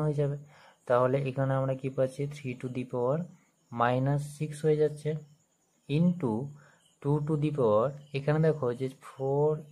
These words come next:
into one by four into six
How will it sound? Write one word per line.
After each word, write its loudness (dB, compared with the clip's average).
into -2
one -2
by 2
four 2
into 2
six -4